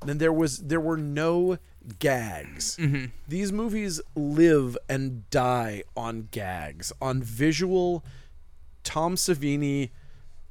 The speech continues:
Speaker 1: gags. Build a wax skull, crush it in your hands.
Speaker 2: Yep.
Speaker 1: Amazing. You know, do that kind of stuff. Stomp on it, whatever.
Speaker 2: I, I will say I loved it when Art the Clown pulled out a gun in Terrifier, though.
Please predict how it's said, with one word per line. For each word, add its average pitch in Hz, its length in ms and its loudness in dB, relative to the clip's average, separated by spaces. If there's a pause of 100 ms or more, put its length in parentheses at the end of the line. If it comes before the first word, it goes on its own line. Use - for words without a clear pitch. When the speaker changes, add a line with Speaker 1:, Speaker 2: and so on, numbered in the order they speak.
(220)
Speaker 1:
gags. 131 640 0
Build 160 540 4
a 151 80 4
wax 131 480 0
skull, 127 600 2 (320)
crush 156 400 6
it 156 100 0
in 139 60 -6
your 127 120 0
hands. 101 500 -6
Speaker 2:
Yep. 131 160 0 (560)
Speaker 1:
Amazing. 143 640 2
You 139 100 -4
know, 147 140 2
do 165 280 -2
that 160 220 4
kind 151 300 -4
of 135 80 -2
stuff. 131 340 0
Stomp 165 500 4
on 113 200 4
it, - 100 -10
whatever. 139 600 4
Speaker 2:
I, 170 80 8
I - 20 6
will 247 200 0
say 202 280 2
I 156 80 2
loved 151 260 -2
it 147 100 -2
when 135 120 -6
Art 123 240 0
the 123 80 -8
Clown 120 340 -4
pulled 113 220 -4
out 107 100 -6
a 107 60 -8
gun 110 500 -6
in 117 140 -12
Terrifier, 92 680 -8
though. 139 240 -12